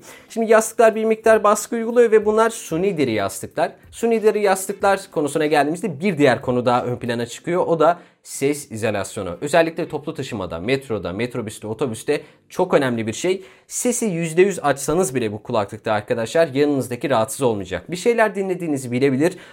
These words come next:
ama herhangi bir şekilde rahatsız olmayacaktır. Dışarıdan içeri ses gelmiyor, içeriden dışarıda ses çıkmıyor. Tabii suni deri yastıklar ne demek? Biraz terleyeceksiniz demek içeri hava almadığı için.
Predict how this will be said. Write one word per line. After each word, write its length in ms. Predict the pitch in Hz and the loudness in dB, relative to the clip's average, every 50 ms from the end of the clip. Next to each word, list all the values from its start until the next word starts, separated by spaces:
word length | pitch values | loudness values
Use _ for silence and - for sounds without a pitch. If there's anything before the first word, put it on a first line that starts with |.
| - - | -4 0
ama 300 | - 175 170 170 170 - | 0 2 2 2 0 0
herhangi 320 | 180 160 160 156 143 131 | 0 -2 0 -2 -2 -4
bir 40 | 123 | -8
şekilde 360 | 131 - 131 - 143 165 165 | -8 -10 -12 -4 2 2 4
rahatsız 500 | 147 127 120 123 123 - - 175 156 - | 4 4 2 2 -2 -6 -10 -10 -8 -2
olmayacaktır. 580 | 139 143 151 139 120 110 123 113 - - 214 208 - - _ _ _ 139 | 0 0 0 0 0 -2 -4 -6 -4 -4 -8 -8 -8 -16 _ _ _ -10
Dışarıdan 480 | 139 - 202 180 180 175 175 165 143 | -6 0 2 2 2 2 2 -2 -2
içeri 240 | 131 - 135 104 - | -2 -4 -6 -8 -6
ses 240 | - - 175 175 175 | -4 -4 -4 -2 2
gelmiyor, 360 | - 190 175 175 175 180 180 | 4 4 4 4 2 0 -2
içeriden 420 | 170 - 170 147 147 143 135 123 | -2 0 -2 -2 0 -2 -4 -4
dışarıda 520 | 113 104 - 98 90 90 92 123 151 170 170 - | -6 -8 -8 -8 -8 -4 -2 -2 -2 -2 -4 -6
ses 280 | - - 135 - - - | -2 -2 -2 -2 -2 -10
çıkmıyor. 280 | 101 - - 87 73 - - - - - _ - | -14 -12 -14 -14 -14 -14 -20 -20 -20 -20 _ 2
Tabii 160 | 240 247 240 | 4 4 4
suni 380 | 240 - - 220 233 247 240 | 2 2 0 2 2 2 2
deri 140 | 214 233 220 | 2 2 0
yastıklar 540 | 226 220 208 214 - 208 196 - 214 220 233 | 2 2 0 0 -2 -6 -2 0 0 2 2
ne 120 | 240 202 | 0 0
demek? 280 | 160 170 196 220 214 - | 0 0 -2 -4 -4 -2
Biraz 240 | 226 220 208 214 - | 0 0 0 0 0
terleyeceksiniz 640 | - 190 190 170 147 147 147 139 143 131 117 110 98 | -2 -2 -2 -2 0 -2 -2 -2 -2 -4 -6 -4 -4
demek 260 | 110 104 95 92 - | -6 -6 -6 -8 -10
içeri 260 | 120 - - 135 120 | -12 -6 -2 -2 -2
hava 260 | 113 120 120 120 123 117 | 0 0 2 2 2 2
almadığı 340 | 107 107 104 104 95 107 | 0 -2 -4 -6 -6 -6
için. 300 | 104 104 104 - 208 202 | -8 -8 -4 -2 -4 -4